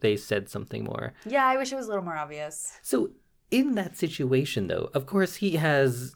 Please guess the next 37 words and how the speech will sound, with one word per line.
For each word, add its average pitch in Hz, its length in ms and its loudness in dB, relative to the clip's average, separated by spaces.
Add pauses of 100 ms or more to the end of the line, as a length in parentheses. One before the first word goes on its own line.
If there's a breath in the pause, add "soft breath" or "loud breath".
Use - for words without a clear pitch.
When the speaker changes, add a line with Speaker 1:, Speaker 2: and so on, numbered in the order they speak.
(120)
Speaker 1:
done 127 220 6
something 117 320 0
bad, 139 320 4
and 120 100 4
he's 110 120 0
kind 127 200 2
of 107 200 2 (380)
emotionally 127 720 4
cheated 92 380 -8
on - 140 -8
her 92 160 -8
by 98 220 2
buying 95 340 6
this 92 220 -2
gift. - 400 -6 (520 soft breath)
I 277 400 2
don't 220 260 2
think 220 260 0
that's 160 220 0
something 160 440 0
that's, - 600 -2 (520)
that 139 140 -2
you 131 80 -6
can't 143 280 -4
reconcile. - 880 -6 (120)
I - 80 -2
feel 208 160 6
like 185 160 6
if 160 120 4
they 175 80 8
were 170 140 8
to 151 100 10
Speaker 2:
No. 131 40 8
Speaker 1:
just 131 180 -2
talk 247 280 -6
about - 400 -2
it, - 260 -10